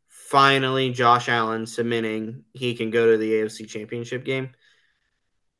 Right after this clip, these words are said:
only to lose to the Browns. I think, I, I th-, I think the Browns have a really good, eh, I, the Browns are the Browns, but I think the Browns have a really good shot at making,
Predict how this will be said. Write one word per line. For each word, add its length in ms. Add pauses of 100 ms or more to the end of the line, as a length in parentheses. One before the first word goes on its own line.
(260)
only 460
to 100
lose 300
to 80
the 100
Browns. 500 (3500)
I 120
think, 360
I, 400
I 40
th-, 180 (360)
I 140
think 220
the 80
Browns 300
have 140
a 80
really 320
good, 280
eh, 260 (160)
I, 140 (1800)
the 140
Browns 300
are 60
the 80
Browns, 360
but 120
I 100
think 200
the 80
Browns 260
have 140
a 100
really 340
good 160
shot 200
at 60
making, 420